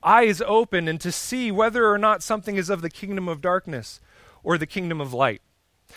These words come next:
How many of you remember the parable of the sower and the seed? We've talked about it a little bit the last few weeks. The seed is cast out, and one of the types of ground it's cast on, it's very fruitful. It immediately grows up, but it says that the weeds come to choke it out.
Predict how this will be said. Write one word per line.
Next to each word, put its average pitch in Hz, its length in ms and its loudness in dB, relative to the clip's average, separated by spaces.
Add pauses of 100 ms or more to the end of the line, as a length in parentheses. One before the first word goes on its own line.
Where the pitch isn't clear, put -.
How 214 100 6
many 254 160 4
of 226 80 2
you 233 140 0
remember 214 320 0
the 202 80 2
parable 202 420 2
of 180 100 -2
the 175 80 -4
sower 214 360 4
and 190 120 -2
the 170 60 -6
seed? 143 380 -4
We've 139 200 -12 (160)
talked - 260 2
about 175 200 6
it 156 80 0
a 151 40 0
little 160 200 0
bit 156 160 -2
the 139 80 -6
last 151 260 2
few 156 160 -8
weeks. 156 400 -10 (720)
The 185 100 2
seed 269 300 0
is 208 140 0
cast 240 420 4
out, 233 220 10
and 180 140 -2 (180)
one 226 240 4
of 262 80 0
the 226 60 -4
types 240 340 2
of 175 140 -8
ground 220 320 2
it's - 160 -6
cast 277 420 2
on, 160 200 4
it's 165 120 -6
very 254 260 0
fruitful. 196 540 -4
It 165 60 0
immediately 226 420 -2
grows 180 380 0
up, 226 180 4
but 180 100 -2
it 175 80 -6
says 226 200 0
that 180 120 -8
the 190 120 -2
weeds 233 340 -4
come 214 240 -2
to 190 80 -4
choke 196 300 -6
it 170 80 -2
out. 127 240 2